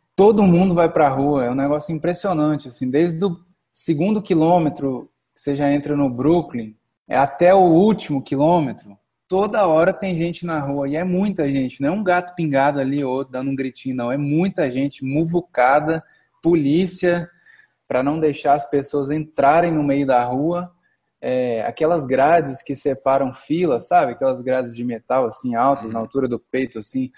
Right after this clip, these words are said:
Speaker 1: ao longo de todos os quarenta e dois quilômetros da prova pra proteger os corredores. Então, assim, cara, é um negócio que é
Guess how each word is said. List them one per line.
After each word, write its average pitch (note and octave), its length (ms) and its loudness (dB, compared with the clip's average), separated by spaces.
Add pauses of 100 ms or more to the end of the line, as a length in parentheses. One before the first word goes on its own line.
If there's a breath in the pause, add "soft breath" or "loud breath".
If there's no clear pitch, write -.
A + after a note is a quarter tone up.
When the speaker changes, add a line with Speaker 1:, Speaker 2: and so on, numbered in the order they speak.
(180 soft breath)
Speaker 1:
ao B2+ 160 4
longo E3+ 300 4
de D#3+ 80 -2
todos G3+ 420 4
os G3 140 -4
quarenta E3+ 420 4
e E3+ 60 4
dois D#3 260 0
quilômetros C#3+ 480 -2
da A#2+ 140 0
prova C#3+ 380 -2
pra C3 180 -4
proteger C3+ 540 -6
os C#3 100 -12
corredores. B2+ 1040 -6 (300)
Então, F3+ 260 -2
assim, F3+ 260 -2
cara, D#3+ 220 4
é D#3+ 40 2
um - 20 0
negócio E3 520 0
que E3+ 200 -6
é C3+ 440 -2